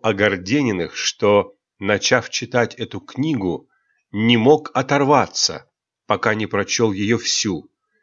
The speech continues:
и не перечёл некоторых мест по несколько раз. Он писал: Главное достоинство, кроме серьёзного отношения к делу, кроме такого знания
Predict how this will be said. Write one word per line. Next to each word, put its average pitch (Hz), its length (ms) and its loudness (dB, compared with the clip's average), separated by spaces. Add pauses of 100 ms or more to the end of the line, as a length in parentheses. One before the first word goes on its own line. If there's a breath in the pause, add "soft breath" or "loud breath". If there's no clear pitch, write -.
(280)
и 120 100 2
не 117 140 4
перечёл 120 680 2 (240 loud breath)
некоторых 120 640 2
мест 110 420 -2
по 113 80 0
несколько 117 640 -2
раз. 82 440 -2 (1080)
Он 95 240 -2
писал: 98 580 0 (840)
Главное 95 720 2
достоинство, 90 1120 0 (380)
кроме 98 580 0
серьёзного 101 800 0
отношения 113 800 0
к 110 80 -8
делу, 95 520 0 (300)
кроме 110 300 0
такого 117 400 2
знания 104 680 0